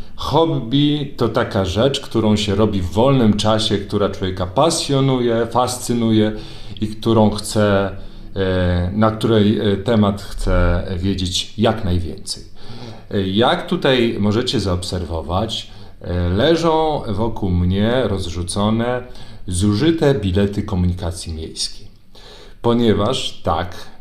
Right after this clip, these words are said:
moim hobby jest zbieranie zużytych biletów komunikacji miejskiej. I co jest najciekawsze?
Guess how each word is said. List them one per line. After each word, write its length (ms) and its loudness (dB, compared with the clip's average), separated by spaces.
moim 420 4
hobby 580 2
jest 340 -2
zbieranie 760 2
zużytych 680 0
biletów 440 -4
komunikacji 720 -6
miejskiej. 560 -6
I 80 -4
co 240 4
jest 180 2
najciekawsze? 800 -2